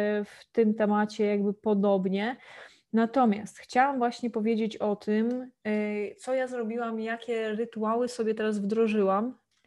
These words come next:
jakie rytuały sobie teraz wdrożyłam właśnie, co pomaga mi odczuć, że mam taką większą kontrolę i dobrze zaczynam dzień.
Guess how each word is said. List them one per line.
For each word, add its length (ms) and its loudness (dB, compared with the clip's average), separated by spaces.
jakie 280 0
rytuały 380 -2
sobie 200 -4
teraz 260 -2
wdrożyłam 720 2
właśnie, 720 0
co 260 -4
pomaga 460 2
mi 460 2
odczuć, 840 -6
że 180 -2
mam 160 2
taką 300 -2
większą 400 -4
kontrolę 520 -4
i 60 0
dobrze 320 -2
zaczynam 480 0
dzień. 300 -4